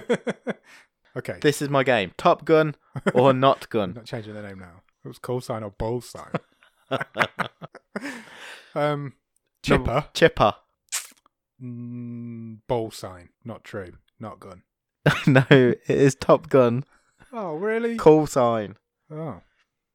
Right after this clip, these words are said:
Speaker 1: damn it.
Speaker 2: Okay, next one. Flare.
Speaker 1: Ooh, I'm gonna get ripped for this. Well, a girl I work with did her thesis at university on Tom Cruise.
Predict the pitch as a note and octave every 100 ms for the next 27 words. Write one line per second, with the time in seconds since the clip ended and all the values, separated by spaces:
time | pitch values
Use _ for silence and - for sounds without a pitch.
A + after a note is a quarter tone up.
0 | _ - G#2 E2+ _ _ - - - _
1 | _ _ - - - E2 D#2+ _ _ -
2 | A#2 G2+ F2+ F2+ _ _ G#2 F#2+ F2 F3+
3 | E3+ G2+ _ _ A2 - F2 - F#2+ F2
4 | - - E2+ - A#2 G#2+ A#2+ A#2+ C3+ B2+
5 | A#2+ A#2 A#2 G2+ - G#2+ G#2+ G2+ F#2+ B2
6 | G#2+ - - G2+ G2 G#2 - F#2 F2 -
7 | F2 - E2 -